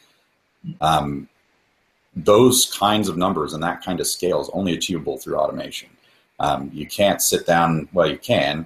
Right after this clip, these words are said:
uh, you know, like I said, it's a really simple math problem. If you have ten thousand applications, I've got a financial organization that's got ten thousand apps,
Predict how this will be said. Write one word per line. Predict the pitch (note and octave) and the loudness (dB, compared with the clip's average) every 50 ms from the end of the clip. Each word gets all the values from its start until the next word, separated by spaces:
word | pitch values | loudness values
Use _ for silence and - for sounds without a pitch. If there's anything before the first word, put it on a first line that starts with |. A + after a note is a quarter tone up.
| - _ - | -12 _ -4
uh, | D2 C#2+ C#2 C#2 C#2+ C#2 - - _ _ | -2 0 0 0 0 -2 -4 -8 _ _
you | F2 C#2+ | -10 -8
know, | C2+ C#2 D2 - _ | -6 -8 -8 -8 _
like | - D2+ D2+ D2+ | -6 -4 -4 -4
I | D2 | -4
said, | - - G2 F2+ D#2 D2 D2 | -2 2 4 4 4 4 2
it's | D2 - - | -2 -4 -6
a | - | -8
really | C2+ D2+ E2 D#2 D2 | -2 0 2 2 2
simple | C#2 - - E2+ - D2+ D#2 | 0 0 -4 -2 -2 0 0
math | F2 G2 G2 - - | 2 2 2 0 -2
problem. | - C2+ B1 - - - | -4 -6 -6 -6 -10 -16
If | - _ - | -20 _ -4
you | D2 | -4
have | D2 D2 - | -4 -2 -2
ten | - E2 D#2+ D#2 | -4 -4 0 2
thousand | E2 D#2+ E2 F2 F2 E2+ | 2 4 4 4 2 2
applications, | F2 F#2+ - A2+ G#2+ - - C#2+ C#2 - E2 F#2 E2+ | 0 0 0 -4 -8 -8 -8 -8 -8 -8 -10 -6 -4
I've | D2 D2 - | -4 -2 2
got | D#2+ D#2 - | 2 0 2
a | |
financial | - E2+ E2 E2 D#2 D#2 - - D2+ | 2 -2 -2 -2 -4 -6 -6 -6 -6
organization | D2+ D2 D2 D2+ C#2 C2+ C#2+ C#2+ C#2 - | -4 -4 -6 -8 -8 -6 -6 -6 -6 -6
that's | D2+ - | -10 -8
got | - - - - | -8 -8 -8 -8
ten | - D#2 D2 | -10 -12 -6
thousand | - C#2+ D2 C#2+ D2+ D2 C#2+ | -2 -2 -2 -2 -4 -6 -12
apps, | C2+ C#2 C#2+ - - | -12 -12 -12 -12 -14